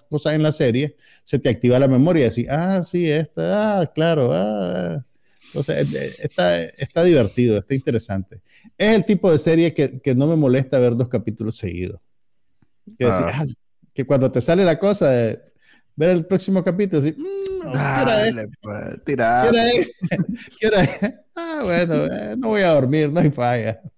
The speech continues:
Speaker 2: Sí. Ay, mañana voy a andar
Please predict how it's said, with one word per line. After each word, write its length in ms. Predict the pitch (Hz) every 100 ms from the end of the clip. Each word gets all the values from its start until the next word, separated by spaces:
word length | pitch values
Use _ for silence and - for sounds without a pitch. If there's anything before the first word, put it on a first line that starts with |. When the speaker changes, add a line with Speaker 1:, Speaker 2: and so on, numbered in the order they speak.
| 220 - - -
Speaker 2:
Sí. 180 | - 135 135 - - 254 - - - - -
Ay, 160 | 107 123
mañana 400 | 135 127 131 123
voy 100 | 120
a 100 | 120
andar 320 | 117 120 123